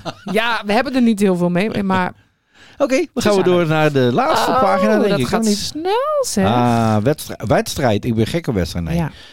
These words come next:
Speaker 1: Wat zou jij graag willen veranderen slash vernieuwen aan geocaching? Wat zou volgens jou een goede aanpassing of nieuwigheid zijn aan het spel geocaching? Ehm,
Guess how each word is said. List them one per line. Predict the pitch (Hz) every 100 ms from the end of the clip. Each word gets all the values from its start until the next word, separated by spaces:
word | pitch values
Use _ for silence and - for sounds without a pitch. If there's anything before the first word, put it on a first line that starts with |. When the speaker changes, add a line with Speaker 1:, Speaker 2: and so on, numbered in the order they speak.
| - -
Speaker 1:
Wat | - 147
zou | 202
jij | 202 175
graag | 180 160
willen | 165 147
veranderen | 113 139 175 165 165 123 -
slash | - - 127 -
vernieuwen | 95 104 151 143
aan | - 113 98
geocaching? | 123 120 82 78 71 71 - - - - _
Wat | - 95
zou | 131 120
volgens | - 107 82 -
jou | 117 143 107
een | -
goede | 131 123
aanpassing | - 127 127 123 127
of | - 98 -
nieuwigheid | 123 127 117 107 104 - -
zijn | 110 90 90
aan | 92
het | 85
spel | - 87 82
geocaching? | 82 135 101 73 - 65 - _ _ _ _ _ _ _ - _ _ _
Ehm, | 139 117 110 107 104 104